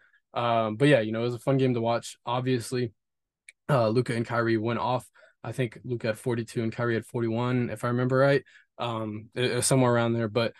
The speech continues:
either way, both players scored forty plus points. I think that was the first time that had happened. Um,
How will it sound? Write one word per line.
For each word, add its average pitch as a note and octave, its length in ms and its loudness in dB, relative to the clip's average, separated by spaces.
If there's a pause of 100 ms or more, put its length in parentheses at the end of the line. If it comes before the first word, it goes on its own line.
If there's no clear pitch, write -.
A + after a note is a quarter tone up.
(320)
either C#3 220 6
way, B2+ 160 6
both C3 200 4
players A#2+ 380 -2 (140)
scored - 320 -6
forty D3 280 4
plus B2+ 240 4
points. A#2+ 400 -2
I G#2 100 -8
think A#2+ 180 -2
that A#2+ 100 0
was A2 100 -4
the A2 80 -8
first A#2+ 220 -4
time A#2 160 -2
that G#2+ 140 -2
had A2 100 -6
happened. A2+ 460 -4 (140)
Um, G#2 440 -6